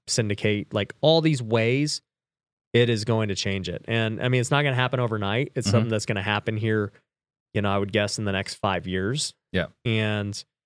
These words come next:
Speaker 1: I'm like, "I gotta go all in on this." And so, um, you know, I bought a bunch of N F Ts that put me in these groups so I could learn how these communities worked and how it is, you know, buying N F Ts and picking them out and all this stuff. And it's giving me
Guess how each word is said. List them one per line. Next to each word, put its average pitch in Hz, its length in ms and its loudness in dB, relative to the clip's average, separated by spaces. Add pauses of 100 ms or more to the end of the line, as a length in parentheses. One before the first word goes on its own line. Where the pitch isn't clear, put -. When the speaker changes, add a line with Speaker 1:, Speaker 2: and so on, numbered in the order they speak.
(280)
Speaker 1:
I'm 120 80 -2
like, 104 180 0
"I 123 80 4
gotta 120 200 2
go 98 100 -2
all 95 220 -2
in 104 100 -2
on 110 160 -2
this." - 280 -8
And 107 120 -4
so, 107 360 2
um, 98 440 -4 (240)
you 123 80 2
know, 113 60 2
I - 20 0
bought 113 280 2
a 113 40 0
bunch 110 240 -2
of 104 100 -2
N 107 80 0
F 104 160 -2
Ts 107 320 -2
that 95 240 0
put 117 140 -2
me 117 100 0
in 104 60 0
these 101 160 -2
groups 113 280 0
so - 140 0
I 98 60 0
could - 120 -4
learn 104 540 -2 (480)
how 107 80 4
these 101 240 0
communities 101 600 -2
worked 131 420 2
and 90 180 -6
how 110 220 0
it 104 80 0
is, 104 300 -2 (180)
you 104 80 -6
know, 90 280 -10
buying 143 340 2
N 127 80 0
F 123 120 0
Ts 120 460 -2
and 95 140 -6
picking 143 320 0
them 117 120 0
out 117 320 -2
and 104 120 -8
all 107 100 -2
this 110 100 -4
stuff. 110 320 0
And 92 140 -8 (520)
it's 120 180 2
giving 123 320 2
me 113 420 -2